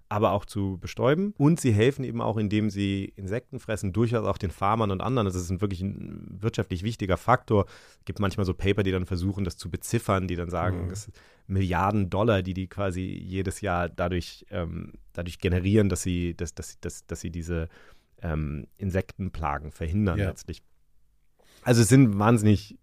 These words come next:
Speaker 1: spannende, wichtige,
Speaker 2: Ja.
Speaker 1: tolle Tiere.
Speaker 2: Ja.
Speaker 1: Und es ist eben ein Fehler, sie jetzt darauf zu reduzieren, <laughs> dass sie jetzt irgendwie diese Viren tragen.
Speaker 2: Also gegen Fledermaus-Diskriminierung sind wir jetzt in
Speaker 1: Genau,
Speaker 2: Ostdeutschland.
Speaker 1: genau.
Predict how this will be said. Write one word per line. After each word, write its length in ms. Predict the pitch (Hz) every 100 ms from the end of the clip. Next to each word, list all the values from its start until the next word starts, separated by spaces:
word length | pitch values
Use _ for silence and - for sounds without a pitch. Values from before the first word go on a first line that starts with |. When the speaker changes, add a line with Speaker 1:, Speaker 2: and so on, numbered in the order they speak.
| _ -
Speaker 1:
spannende, 720 | - - 90 117 104 98 90
wichtige, 400 | 101 110 101 101
Speaker 2:
Ja. 60 | 92 -
Speaker 1:
tolle 280 | - 110 101
Tiere. 360 | - 147 123 117 - -
Speaker 2:
Ja. 80 | 107 -
Speaker 1:
Und 240 | - 104 - -
es 120 | 95
ist 100 | 101
eben 440 | 98 90 85 - - _ 101
ein 60 |
Fehler, 640 | 95 - 107 101 92 82 87
sie 120 | 90
jetzt 240 | 85 - -
darauf 240 | - 85 -
zu 100 | 98
reduzieren, 460 | 90 85 - 101 87
<laughs> 60 |
dass 120 | - -
sie 60 |
jetzt 180 | 90 98
irgendwie 400 | 98 98 92 92
diese 360 | 90 87 90 95
Viren 220 | 147 139
tragen. 340 | 104 101 101 95
Speaker 2:
Also 140 | 113 110
gegen 340 | - 131 135 123 - 120 120 107 104
Fledermaus-Diskriminierung 800 | - - - - 104 101 104 90
sind 180 | 90 85
wir 80 | 90
jetzt 180 | - 123
in 80 |
Speaker 1:
Genau, 140 | 95 104
Speaker 2:
Ostdeutschland. 260 | 92 78 -
Speaker 1:
genau. 380 | 127 110 95